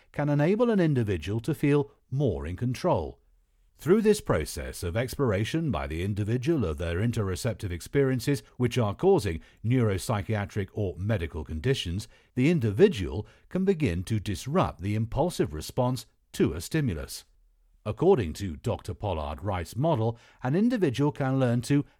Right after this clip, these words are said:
anchor their responses by observing the bottom-up process of interoceptive patterns. The emphasis contrasts with a top-down,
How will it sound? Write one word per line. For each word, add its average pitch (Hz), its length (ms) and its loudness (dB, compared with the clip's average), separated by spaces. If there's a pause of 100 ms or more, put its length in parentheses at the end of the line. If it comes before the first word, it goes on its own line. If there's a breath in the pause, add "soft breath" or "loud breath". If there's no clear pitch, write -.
(160 soft breath)
anchor 165 440 -2
their 69 200 -8
responses 113 640 -2 (140 soft breath)
by 139 180 0
observing 160 500 2
the 127 200 0 (260 loud breath)
bottom-up 139 580 2
process 98 560 -4
of 123 180 2 (240 soft breath)
interoceptive 101 840 -4
patterns. 135 500 -4 (400)
The 107 120 2
emphasis 147 540 0 (160)
contrasts 90 720 -2
with 135 160 4
a 135 160 2 (260 loud breath)
top-down, 113 720 0